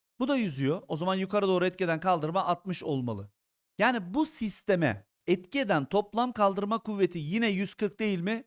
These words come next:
Yüz kırk. O yüzden kaldırma kuvveti değişmedi. Kaldırma kuvvetinin değişmemesi, zaten sıvı aynı, yer çekimi aynı. Kaldırma kuvvetinin değişmemesi,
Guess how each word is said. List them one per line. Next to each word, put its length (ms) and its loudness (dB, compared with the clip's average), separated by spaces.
Yüz 260 -6
kırk. 280 -4
O 120 4
yüzden 280 0
kaldırma 520 -2
kuvveti 680 -2
değişmedi. 800 -2
Kaldırma 420 2
kuvvetinin 460 -4
değişmemesi, 720 0
zaten 360 0
sıvı 320 2
aynı, 500 2
yer 240 2
çekimi 340 -2
aynı. 480 0
Kaldırma 460 2
kuvvetinin 500 0
değişmemesi, 800 0